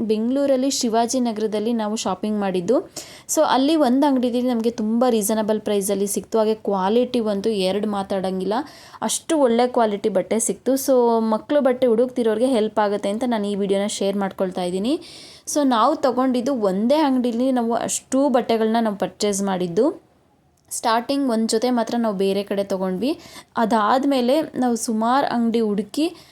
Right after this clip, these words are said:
ನಾವು ಒಂದ್ ಅಂಗಡಿಗೆ ಹೋದ್ವಿ. ಅಲ್ಲಿ ಒಬ್ರು ಸಜೆಸ್ಟ್ ಮಾಡಿದ್ರು, "ಆ ಅಂಗಡಿನಲ್ಲಿ ಹೋಗಿ" ಅಂತ. ನಮಗೆ ರೀಸನಬಲ್ ಪ್ರೈಸಲ್ಲಿ ಸಿಕ್ತು. ಬಟ್ಟೆ ಕ್ವಾಲಿಟಿ ಅಂತೂ ತುಂಬಾನೇ ಚೆನ್ನಾಗಿತ್ತು. ಹಂಗಾಗಿ ನಾವು ಎಲ್ಲ ಬಟ್ಟೆಗಳನ್ನು ಒಂದೇ ಶಾಪಲ್ಲಿ ನಾವು ತಗೊಂಡ್ವಿ.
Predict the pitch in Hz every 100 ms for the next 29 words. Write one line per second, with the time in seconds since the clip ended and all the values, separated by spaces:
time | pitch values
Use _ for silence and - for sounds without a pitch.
0 | - - 247 233 214 240 254 233 220 202
1 | 202 180 240 302 254 233 247 226 240 240
2 | 190 226 302 262 240 208 202 220 220 208
3 | 202 214 214 202 196 185 185 180 202 262
4 | - - - - 214 233 285 311 226 233
5 | 269 277 294 269 247 240 226 214 214 214
6 | 208 202 - 226 233 208 180 240 269 269
7 | 226 208 220 214 240 240 208 214 214 214
8 | 208 202 190 185 269 233 240 240 240 233
9 | 220 233 190 185 233 214 202 214 202 240
10 | 359 - - - - 226 247 311 330 262
11 | 226 240 240 220 220 294 226 190 196 185
12 | 220 339